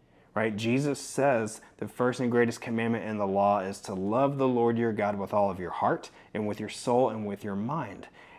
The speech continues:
And the second is to love your neighbor as yourself in Matthew twenty-two thirty-six through thirty-nine. That is what we were created for. The love of God and the love of others that Adam and Eve were called to enter into,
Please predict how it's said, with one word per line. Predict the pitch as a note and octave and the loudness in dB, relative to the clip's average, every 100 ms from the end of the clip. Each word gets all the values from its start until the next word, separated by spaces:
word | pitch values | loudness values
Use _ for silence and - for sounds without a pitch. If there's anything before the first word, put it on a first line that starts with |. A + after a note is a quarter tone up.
| - | -4
And | A2 | -2
the | A2 | -2
second | - D#3+ D#3+ B2 | 0 0 0 0
is | C3 - | -4 -2
to | A#2 | 0
love | A2+ A#2 | 4 2
your | B2+ | 2
neighbor | A#2 G#2+ A2+ G#2 | 0 0 0 -2
as | G#2+ | -4
yourself | G#2+ - - C#3+ G2 | -6 -6 0 0 0
in | G#2+ G#2 | -4 -4
Matthew | G2+ G#2 - G#2 | -4 -6 -4 -6
twenty-two | - A2 G#2+ G2+ G2+ G2 G2+ - _ - | -4 -6 -6 -4 -4 -4 -6 -12 _ -8
thirty-six | G#2 - - - G2 - | -6 -6 -8 -8 -10 -10
through | - F#2+ F#2+ | -10 -8 -6
thirty-nine. | G2 F2+ F2+ G#2+ G#2+ - - - - _ _ _ _ _ | -6 -4 -4 -2 -4 -6 -20 -20 -20 _ _ _ _ _
That | D2+ F#2 G#2+ A#2+ D3 | -12 -6 2 4 4
is | C#3 C#3 | 0 2
what | B2 A#2 | 2 2
we | A#2 | 0
were | A2 | -2
created | G#2+ - A2 A2+ G2+ | -6 -8 -4 -4 -6
for. | - - - - _ _ _ _ _ _ _ _ _ _ _ _ _ - | -10 -16 -16 -18 _ _ _ _ _ _ _ _ _ _ _ _ _ 0
The | B2+ | 2
love | A#2+ B2 C#3 D3 | 4 4 4 4
of | C#3+ C3+ | 2 0
God | B2+ B2+ B2+ | 4 4 4
and | A#2+ | 0
the | A2 | 0
love | A2 A2+ A#2 - | 0 0 -2 -4
of | A2 G#2+ | -8 -6
others | G#2 G2+ E2 - - | -6 -6 -6 -10 -8
that | G#2 - | -6 0
Adam | G#2+ A#2 A2 | 2 2 0
and | G#2+ | -2
Eve | A2 G#2+ | -4 -4
were | F#2+ | -8
called | - - G#2 A2+ C#3 - _ | -6 -2 0 0 -4 -16 _
to | - | -8
enter | G#2 A2 G2 | -2 -2 -2
into, | A#2 C#3 C#3+ | -4 0 -2